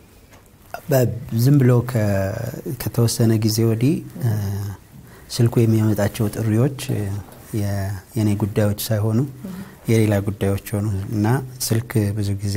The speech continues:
Speaker 1: ስትይዢ ወይ ለስራ ወይ ከጓደኞችሽ ጋር ለመወያየት ወይም በራስሽ አጀንዳ ዙሪያ ብቻ ነው መሆን አለበትና፣ እ፣ ስልኩ በጣም ፌመስ ሆነና በጣም ብዙ የማያስፈልጉ፣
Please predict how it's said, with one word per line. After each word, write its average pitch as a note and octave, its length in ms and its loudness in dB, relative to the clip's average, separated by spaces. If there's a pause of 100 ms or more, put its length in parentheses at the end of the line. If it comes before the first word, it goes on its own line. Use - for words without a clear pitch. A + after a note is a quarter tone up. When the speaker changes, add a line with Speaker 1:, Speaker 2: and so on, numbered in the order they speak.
Speaker 1:
ስትይዢ G#2 420 -2 (720)
ወይ A2 140 0
ለስራ G#2+ 300 0 (100)
ወይ G#2 240 0
ከጓደኞችሽ G2+ 840 -4
ጋር G2+ 180 -2
ለመወያየት G2+ 680 -2
ወይም G2+ 200 0
በራስሽ G#2 420 0
አጀንዳ G2+ 340 0 (120)
ዙሪያ G#2 260 0
ብቻ A2+ 300 0
ነው G#2 140 -4 (300)
መሆን G#2 280 -2
አለበትና፣ G2+ 600 -6 (1000)
እ፣ G#2+ 120 -4 (500)
ስልኩ A#2 340 -4
በጣም A2 320 0 (220)
ፌመስ A2 360 -2
ሆነና G2+ 320 -2 (560)
በጣም G#2+ 360 0
ብዙ G2+ 180 -2 (160)
የማያስፈልጉ፣ G2+ 720 -4